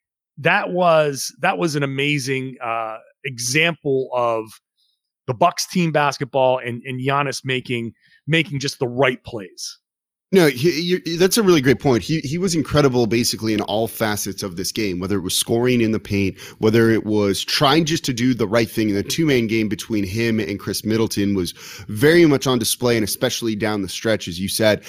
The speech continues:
Speaker 2: Let's also not forget about him on defense, right? Five blocks in
Speaker 1: Oh my
Speaker 2: this one.
Speaker 1: God,
Speaker 2: Could have
Speaker 1: yeah.
Speaker 2: been six if it wasn't for, um, a goaltend call they gave him.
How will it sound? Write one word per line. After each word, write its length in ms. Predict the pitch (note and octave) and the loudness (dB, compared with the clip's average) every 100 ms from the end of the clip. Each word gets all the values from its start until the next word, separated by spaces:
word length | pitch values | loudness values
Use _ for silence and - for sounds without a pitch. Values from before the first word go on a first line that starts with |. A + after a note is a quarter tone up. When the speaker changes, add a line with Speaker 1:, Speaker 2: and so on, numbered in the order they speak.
| - - - | -16 -12 -2
Speaker 2:
Let's 160 | D#3+ E4 | 2 4
also 200 | E4 E4+ | 4 6
not 280 | C3+ C3 - | 6 4 0
forget 240 | B2+ B2+ | -2 0
about 200 | B2 A2+ | 2 2
him 160 | A#2+ A2 | 2 -2
on 220 | E2+ E2 | -4 -6
defense, 540 | A2 A#2+ - - - | -2 -2 -2 -8 -4
right? 240 | A2 A2 B2 _ _ - | 2 2 0 _ _ -20
Five 500 | - F#3 A#3+ C4+ C3 | -2 2 2 0 -2
blocks 440 | B2 C3+ D#3+ - | -2 0 0 0
in 80 | F#3 | 2
Speaker 1:
Oh 20 | |
my 40 | F3+ | 2
Speaker 2:
this 80 | C#3 | 4
one. 80 | C3+ | 2
Speaker 1:
God, 120 | A#2 | 2
Speaker 2:
Could 80 | G3+ | 2
have 60 | G3+ | 2
Speaker 1:
yeah. 60 | C3+ | 2
Speaker 2:
been 60 | |
six 440 | - - F3+ E3+ - | 0 2 2 2 0
if 140 | - | 0
it 100 | C3 | 0
wasn't 400 | B2 C3+ C#3+ C3 | 2 2 2 -2
for, 680 | - - C#3 B2+ A#2+ A2+ G#2 _ - - _ B2 | -4 -2 2 4 4 2 0 _ -20 -20 _ 2
um, 360 | B2 A2+ A2 | 4 4 2
a 80 | G#2+ | 0
goaltend 480 | A2+ E3 F3 D3 C3 | 4 4 4 2 0
call 220 | A2 G#2+ | 0 -2
they 100 | G#2+ | 0
gave 280 | G2 G#2+ G#2 | -2 0 0
him. 200 | G#2+ G2+ | 0 -2